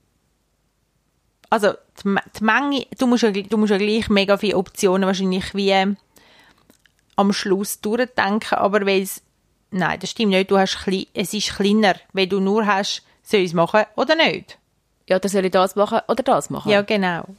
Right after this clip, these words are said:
Speaker 1: Ja, genau.
Speaker 2: Ja.
Speaker 1: Vielleicht ist es wie
Speaker 2: Es gibt wie nicht so viel, also so viel
Speaker 1: Ja.
Speaker 2: verschiedene Optionen.
Speaker 1: Ja.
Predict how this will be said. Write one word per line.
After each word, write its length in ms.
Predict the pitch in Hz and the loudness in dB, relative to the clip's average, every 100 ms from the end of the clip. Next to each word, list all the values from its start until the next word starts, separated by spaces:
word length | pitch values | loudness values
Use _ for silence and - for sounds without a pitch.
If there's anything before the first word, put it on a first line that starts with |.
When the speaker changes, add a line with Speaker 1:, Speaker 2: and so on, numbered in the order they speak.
| _ | _
Speaker 1:
Ja, 200 | 208 196 | 0 0
genau. 260 | 202 220 190 | 2 0 2
Speaker 2:
Ja. 320 | 180 185 196 - _ _ | 4 4 0 -8 _ _
Speaker 1:
Vielleicht 420 | - 226 202 196 - - | -8 -2 -2 -4 -10 -8
ist 240 | 214 190 202 | -6 -6 -8
es 160 | - | -10
wie 240 | 214 233 - | -8 -8 -4
Speaker 2:
Es 180 | 202 - | -2 0
gibt 160 | 208 | 0
wie 100 | 208 | 4
nicht 180 | 208 208 | 2 4
so 100 | 196 | 0
viel, 260 | 202 202 196 - - | 2 0 0 -2 -4
also 240 | 185 190 | -4 -4
so 120 | 175 | -4
viel 220 | 190 202 202 | -2 0 2
Speaker 1:
Ja. 100 | 190 | 2
Speaker 2:
verschiedene 340 | 190 185 170 | 2 2 0
Optionen. 580 | 214 - 190 185 180 - _ _ _ - | -4 -4 0 2 2 -2 _ _ _ -4
Speaker 1:
Ja. 480 | 202 202 202 226 | 0 2 0 -4